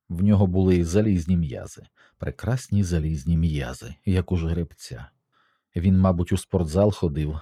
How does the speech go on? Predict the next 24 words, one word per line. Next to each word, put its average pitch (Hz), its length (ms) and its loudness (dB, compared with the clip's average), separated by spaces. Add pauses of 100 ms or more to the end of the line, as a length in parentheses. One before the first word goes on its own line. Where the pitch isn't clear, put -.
а 92 100 -2
як 78 260 -2
же 87 100 -4
без 80 280 -4
цього? 71 400 -8 (360)
Цікаво, 76 460 -4
як 101 320 -2
він 151 160 0
виглядав 143 480 0
у 123 60 0
спортзалі? 101 760 -4 (200)
Він 85 220 2
пітнів? 90 520 -2 (400)
Та, 95 240 0
звичайно 95 520 0
ж, - 100 -6
пітнів, 76 580 -4
і 85 100 -6
тоді 82 280 -4
піт 120 420 -6
стікав - 640 -6
із 85 220 -6
цих - 300 -6
м'язів 82 540 -2